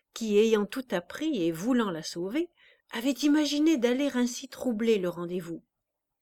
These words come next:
Juliette l'écoutait, acceptait ce roman,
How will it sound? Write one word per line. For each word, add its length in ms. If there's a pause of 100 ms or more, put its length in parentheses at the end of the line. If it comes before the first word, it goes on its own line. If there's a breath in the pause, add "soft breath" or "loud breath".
(880)
Juliette 600
l'écoutait, 600 (500)
acceptait 680
ce 120
roman, 560